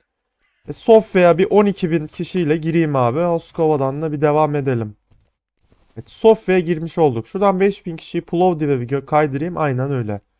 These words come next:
Dört bini de Sofya'dan kuzeye doğru bir gönderelim. Bulgaristan Savaşı'nı artık bitirmiş olmam lazım. Varna'dan bir bakalım.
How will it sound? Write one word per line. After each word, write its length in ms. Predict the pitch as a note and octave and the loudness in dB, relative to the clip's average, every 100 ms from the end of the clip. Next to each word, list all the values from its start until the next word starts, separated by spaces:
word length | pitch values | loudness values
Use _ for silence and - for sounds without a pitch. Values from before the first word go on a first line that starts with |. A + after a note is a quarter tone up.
| _ _ _ _ _ _ _ | _ _ _ _ _ _ _
Dört 320 | G3+ G3 _ | 0 0 _
bini 200 | E3 D#3 | -6 -4
de 100 | E3+ E3 _ | -4 -8 _
Sofya'dan 800 | - - F#3+ - D#3+ C#3+ D3 D#3 _ _ - | -20 -2 0 2 0 2 0 -2 _ _ -12
kuzeye 400 | E3 D#3 E3+ C#3+ | -6 0 0 2
doğru 240 | C#3 D3 | 0 0
bir 80 | D3 | -2
gönderelim. 600 | C#3+ C3 B2+ A#2+ C3 D#3 _ _ _ _ _ _ G3 | -2 -2 -2 -2 -4 -8 _ _ _ _ _ _ -6
Bulgaristan 560 | G3+ A3 A3 - F#3+ | 2 4 2 2 0
Savaşı'nı 580 | F3+ - F#3 D#3+ E3 F3 | 0 0 0 0 -4 -4
artık 380 | D3+ - E3 - | -4 -4 -14 -12
bitirmiş 420 | D3 F3 E3 D3+ | -8 -6 -6 -4
olmam 380 | D3 C#3 B2+ A#2+ | -2 0 -2 -2
lazım. 480 | A#2 A2 C3+ D3 C#3 | -4 -4 -6 -4 0
Varna'dan 640 | D3+ E3 D#3 C#3 C3+ B2 | 0 0 -4 -4 -4 -4
bir 80 | A#2 | -6
bakalım. 500 | A#2+ D3+ D3 D#3 | -8 -6 -8 -8